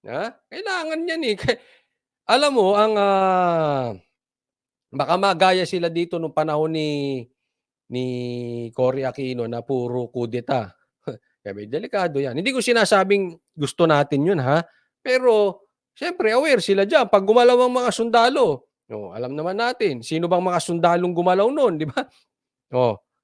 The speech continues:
si Enrile tsaka si Ramos, kaya napatalsik si Marcos. Oh.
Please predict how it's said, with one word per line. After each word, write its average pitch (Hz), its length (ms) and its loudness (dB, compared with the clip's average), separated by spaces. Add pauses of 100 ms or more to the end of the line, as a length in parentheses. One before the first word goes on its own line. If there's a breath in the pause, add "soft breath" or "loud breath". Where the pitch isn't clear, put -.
si 190 160 -2
Enrile 185 480 2
tsaka 170 240 2
si - 80 -2
Ramos, 196 400 2
kaya 156 240 2
napatalsik 156 560 -2
si - 80 -4
Marcos. 214 720 0 (400)
Oh. 113 240 -12